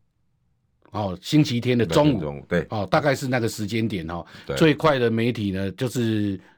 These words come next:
Speaker 1: 大概下午四五点的时候才发，哦，
Speaker 2: 嗯。
Speaker 1: 他这个礼拜一要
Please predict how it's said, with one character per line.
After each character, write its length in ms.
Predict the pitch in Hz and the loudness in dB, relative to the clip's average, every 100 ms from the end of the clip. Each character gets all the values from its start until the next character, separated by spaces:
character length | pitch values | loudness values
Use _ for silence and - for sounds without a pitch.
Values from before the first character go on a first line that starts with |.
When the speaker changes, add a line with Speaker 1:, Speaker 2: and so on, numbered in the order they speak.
| _ | _
Speaker 1:
大 100 | 123 | 0
概 120 | 120 | 2
下 220 | 117 - 120 | 2 4 2
午 100 | 101 | 0
四 220 | - 127 | -2 0
五 120 | 104 | 0
点 160 | 98 87 | -2 -4
的 80 | |
时 80 | 87 | -2
候 80 | 104 | -4
才 140 | 95 | -4
发， 340 | 98 - 107 104 _ _ _ _ _ _ - | -6 -2 -2 -2 _ _ _ _ _ _ -8
哦， 260 | 98 78 - | -4 -4 -8
Speaker 2:
嗯。 220 | 82 85 80 | -6 -4 0
Speaker 1:
他 400 | 117 113 113 104 - _ | 0 2 2 0 -8 _
这 100 | - | -4
个 260 | 123 107 101 | 2 2 2
礼 140 | 95 | 0
拜 180 | 90 113 | -2 0
一 120 | 113 | 2
要 340 | 113 110 101 | 2 2 0